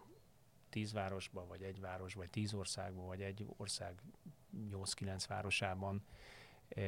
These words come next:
játszva azért jóval nagyobb tömegeket mozgat meg, mint mondjuk az ezerkilencszázhatvantól, ö, hetvenhatig tartó négy csapatos döntők,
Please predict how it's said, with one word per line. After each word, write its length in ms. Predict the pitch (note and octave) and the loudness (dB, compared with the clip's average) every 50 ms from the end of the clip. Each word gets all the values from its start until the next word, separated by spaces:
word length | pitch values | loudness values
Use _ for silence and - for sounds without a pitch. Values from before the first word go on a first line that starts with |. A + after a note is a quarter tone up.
| G2 F#2+ F#2+ G2 G2 F#2+ F#2+ F#2+ F#2+ F#2+ F#2+ F#2+ G2 - | 4 4 4 4 4 4 4 4 4 4 4 2 2 2
játszva 500 | - A2 G2+ G#2 G#2+ A2 - - - A2+ | 2 6 6 8 8 8 6 6 4 6
azért 240 | G#2+ G2+ A2 G#2+ G#2 | 6 8 8 8 8
jóval 280 | A#2 A2+ A2 G#2 G2+ | 8 8 8 8 8
nagyobb 260 | G2+ G2+ G2 G2+ F#2+ - | 8 8 6 4 4 4
tömegeket 720 | - G#2+ G2 F#2+ F#2+ G2 F#2+ - G#2 F#2 - - - - - - - | 4 4 4 6 4 2 2 2 2 0 0 0 -10 -12 -12 -6 4
mozgat 440 | - G#2+ G2+ G2+ G2+ G2+ F#2 - - | 6 6 6 6 6 4 2 4 4
meg, 280 | G2+ G2 G2 G2+ G2+ | 4 4 4 4 4
mint 180 | G2+ G2 F#2+ F#2+ | 4 4 4 4
mondjuk 320 | G2 F#2+ F#2+ F#2+ F#2 - | 4 2 2 2 0 0
az 100 | F#2+ F#2+ | 0 0
ezerkilencszázhatvantól, 1500 | G2 F#2+ F#2+ F#2 F2+ - - F#2+ F2+ F2+ - - F#2+ F2+ - - G#2 G2 - - - F#2 F2+ F2+ - - F#2+ F#2 F2+ F2+ - - - - - - - - - - - - - | 2 2 2 0 0 -2 -2 -2 -2 0 0 2 2 2 2 2 0 0 0 -2 -6 -6 -6 -6 -6 -6 -6 -6 -6 -8 -10 -14 -20 -18 -18 -18 -18 -18 -18 -20 -18 -12 -8
ö, 60 | F#2+ F#2 F#2 F2+ F2+ F2+ F2 F2 F2 F2 F#2 F#2+ - - - - - - - - - - - - - - - - - - - | -8 -6 -6 -6 -8 -8 -10 -10 -12 -12 -14 -16 -18 -20 -20 -20 -20 -20 -20 -20 -20 -20 -20 -20 -20 -20 -20 -20 -20 -20 -10
hetvenhatig 720 | - - G2+ F#2+ - - F#2+ F2 E2+ F#2+ F#2+ F#2 - F#2 - | -2 0 0 0 2 0 -2 -2 0 -2 -2 -2 -4 -8 -6
tartó 440 | - - F#2+ F2+ F#2 - - F#2 F2+ | 0 0 2 2 2 0 0 0 2
négy 220 | F#2+ G2+ G2 F2+ | 4 4 2 2
csapatos 540 | - - G#2 - - G2 - - G2 F#2 F#2+ | 4 2 2 4 4 2 2 2 0 0 4
döntők, 680 | F#2 G#2+ G2 F#2+ F#2 - - G2+ G2+ A2 - - - | 4 4 6 6 4 4 6 6 6 6 4 2 -10